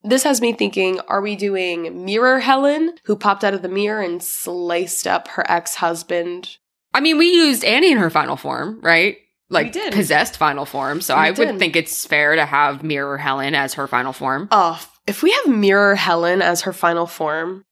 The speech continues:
Speaker 2: Yeah, she would wipe the floor with Gemma.
Speaker 1: Yeah, but Gemma has robots.
Speaker 2: Yeah, but Candyman is supernatural.
Speaker 1: Yeah, but Candyman, even though his hook and his biceps are really strong, doesn't mean he can slice a robot like he slices human flesh.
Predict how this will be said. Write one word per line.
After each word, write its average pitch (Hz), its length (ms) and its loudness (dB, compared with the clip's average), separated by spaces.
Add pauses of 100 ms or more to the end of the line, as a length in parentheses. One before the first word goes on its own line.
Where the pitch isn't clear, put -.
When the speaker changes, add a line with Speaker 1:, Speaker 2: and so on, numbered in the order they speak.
Speaker 2:
Yeah, 170 220 2
she 190 160 0
would 156 160 0
wipe 139 140 0
the 131 100 -4
floor 143 220 0
with - 120 -6
Gemma. 80 440 -6
Speaker 1:
Yeah, 392 120 4
but 202 180 -4
Gemma 285 260 2
has 202 240 0
robots. - 920 -6 (320)
Speaker 2:
Yeah, 294 140 -2
but 180 140 -4
Candyman 185 600 2
is 135 460 -4
supernatural. - 800 0 (320)
Speaker 1:
Yeah, 311 380 4
but - 260 -2
Candyman, 262 880 4
even 240 220 -2
though 277 100 6
his 208 220 0
hook - 420 0
and 175 80 -2
his 175 240 -6
biceps 160 800 -2
are 180 120 0
really 208 260 -2
strong, 190 880 0
doesn't 277 200 -2
mean 262 200 4
he 226 160 0
can 196 120 4
slice 196 460 0
a 190 80 0
robot 156 920 2 (100)
like 175 200 -2
he 180 140 -6
slices 165 640 -6
human 165 280 -10
flesh. - 1120 -8